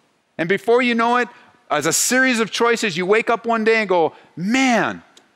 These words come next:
how did I end up here?" It didn't happen overnight, I'll tell you that. It's a series of choices, often small and internal. Nobody sees,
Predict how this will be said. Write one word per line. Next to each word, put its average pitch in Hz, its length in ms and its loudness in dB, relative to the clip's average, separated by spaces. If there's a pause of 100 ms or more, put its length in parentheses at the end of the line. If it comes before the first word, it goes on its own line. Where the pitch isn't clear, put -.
(180)
how 277 180 -2
did 285 100 0
I 202 180 0
end 208 180 0
up 254 200 0
here?" 160 320 -2 (800)
It 165 120 -6
didn't 269 160 2
happen 262 300 0
overnight, 247 480 2
I'll 185 100 0
tell 220 160 -2
you 220 100 -2
that. 240 340 0 (800)
It's - 120 -10
a 143 80 -2
series 190 520 -4
of 170 100 -10
choices, - 640 -6 (880)
often 175 560 -2 (280)
small 175 960 -2 (1300)
and 101 160 -6
internal. 113 640 -8 (2000)
Nobody 104 360 -6
sees, 101 680 -8